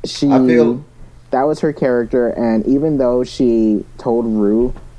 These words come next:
Speaker 1: that she wants to have nuance to her performance and she wants to, to stretch it out and start, start small and then get larger towards,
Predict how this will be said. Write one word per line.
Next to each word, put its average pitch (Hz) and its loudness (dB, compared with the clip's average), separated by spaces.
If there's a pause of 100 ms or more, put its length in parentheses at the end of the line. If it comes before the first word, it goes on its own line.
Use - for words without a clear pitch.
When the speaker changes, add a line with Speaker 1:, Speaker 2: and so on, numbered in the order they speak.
(100)
Speaker 1:
that 113 -2
she 123 -2
wants 104 0
to 113 0
have 104 -2
nuance 101 -2
to 110 -2
her 104 -2
performance 107 -4
and 101 -2
she 104 -4
wants 90 -4
to, 90 -2 (120)
to 92 -2 (220)
stretch - -6
it 104 0
out 98 -2
and 101 -2
start, 98 -2 (1000)
start 131 -2
small 117 0
and 117 0
then 107 0 (520)
get 107 -2
larger 110 0 (120)
towards, 107 -4